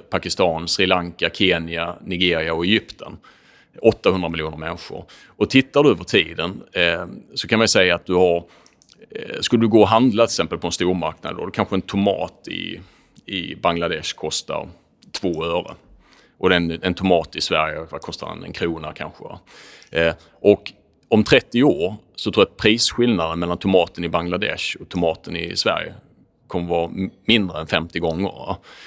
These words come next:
Eh, så att, eh, det implicit det säger är att vi tror att du kommer... Eh, alltså prisinflationen kommer inte fullständigt prissättas in i valutakursen. Så att du vill ha...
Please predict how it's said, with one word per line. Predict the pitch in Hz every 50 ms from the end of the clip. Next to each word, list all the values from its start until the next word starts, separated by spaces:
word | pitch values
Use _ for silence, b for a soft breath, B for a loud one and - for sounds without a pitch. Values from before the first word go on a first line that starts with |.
| B B B - 87
Eh, | 90 87 90 - -
så | - - 110
att, | 104 - - - - - - - -
eh, | 98 104 101 95 87 - -
det | - 107 110 113 107 110 110 - -
implicit | 135 135 127 110 - - 110 101 - 120 113 - -
det | 143 117
säger | - - 120 104 82 78 85 87 87 92 87
är | 107 110 90 85 82 85
att | 90 -
vi | 95 95
tror | - - 127 101 90 107 120 107 95 -
att | 92 90 - _ - - b b b b b b _
du | - 104
kommer... | - - 104 98 95 92 92 95 85 - - _ _
Eh, | - 95 90 90 87 87 87 - - - - - -
alltså | 90 90 107 95 87 - _ _ - - _
prisinflationen | - - 113 117 127 123 - - - - - - - _ _ _ _ _ _ _ - 117 101 95 - 98 87 - 104 92 90 92 92 92
kommer | - - 110 117
inte | 117 -
fullständigt | 95 - - 104 98 101 110 104 - - - 87 82 85 82 80 - -
prissättas | - 92 92 95 - 82 80 - 90 90 -
in | 92 87 87
i | 82
valutakursen. | 90 95 98 98 98 - 131 - - - 80 - - - -
Så | -
att | 92 -
du | 107 98
vill | 95 95 117 131 156 123 95 87
ha... | 90 92 85 80 80 85